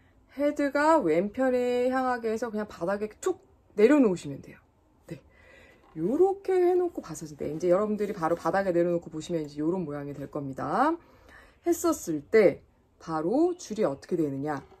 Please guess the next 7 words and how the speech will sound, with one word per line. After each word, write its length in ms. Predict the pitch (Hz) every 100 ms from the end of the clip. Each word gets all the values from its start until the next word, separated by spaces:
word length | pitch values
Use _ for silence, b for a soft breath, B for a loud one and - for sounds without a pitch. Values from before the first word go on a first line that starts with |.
| _ -
네, 180 | 151 143 b b b b -
여기가 720 | 202 208 208 247 269 294 320
가장 320 | 330 180 196 214
아래가 400 | 170 208 247 202
되겠죠. 380 | 143 135 -
여러분들 320 | 147 165 151 147
보시기에는 680 | 156 - 160 - 139 -